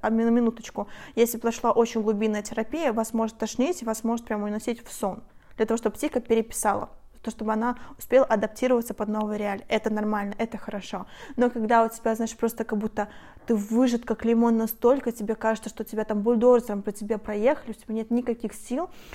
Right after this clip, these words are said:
и, например, ты ложишься спать, ты отдыхаешь, но ты опять просыпаешься, и ты просто вот придавленный, пришибленный такой. Или ты замечаешь, что, например, что ты нажи-, э, начинаешь жить по сценариям и,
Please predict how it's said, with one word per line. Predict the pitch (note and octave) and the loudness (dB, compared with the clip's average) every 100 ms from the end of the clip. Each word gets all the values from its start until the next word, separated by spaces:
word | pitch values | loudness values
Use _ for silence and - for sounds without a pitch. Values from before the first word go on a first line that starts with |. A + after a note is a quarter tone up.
| D4 | 2
и, | |
например, | B3 A#3+ A#3 A#3 | 2 4 0 0
ты | A#3 | 2
ложишься | A3+ A3+ - | 2 2 -2
спать, | A3 - C4 D#4 | -6 2 4 4
ты | A#3+ | 0
отдыхаешь, | A3 A3+ - C#4 C#4 | 0 -2 -2 -2 -2
но | A#3+ A3+ | -6 -4
ты | A#3 | -4
опять | - A#3 A#3 A3 - | -4 -4 -6 -6 -8
просыпаешься, | G3+ G#3 - C4+ C#4 - | -10 -8 -4 -2 -4 -6
и | A3 | -12
ты | - | -10
просто | G#3 B3 B3 | -4 -4 -4
вот | G3+ | -8
придавленный, | - A3 G3 G#3 G3+ G3 G3 - - - | -4 -4 -2 -4 -4 -8 -10 -10 -6 -2
пришибленный | A3 - A#3 G3+ G3+ | -2 0 0 0 -4
такой. | - G#3 - G#3 - - - - | -8 -8 -4 -6 -6 -18 -10 2
Или | D4 | 4
ты | D#4+ E4+ | 4 0
замечаешь, | - A#3+ B3 B3+ C4 | 2 0 2 0 0
что, | A3+ | -4
например, | A#3 A#3 | -2 -4
что | A#3 | -4
ты | - | 0
нажи-, | A3+ A3+ A3 | 0 0 -2
э, | A#3 A3+ | -2 0
начинаешь | A3+ - A3+ A3+ | -2 -4 -4 -2
жить | D4+ E4+ - | 0 -2 0
по | C4 C4+ | 0 0
сценариям | - A3 A#3 E4 E4+ D4+ | 0 2 2 2 0 -4
и, | - B3 A#3+ | -2 0 2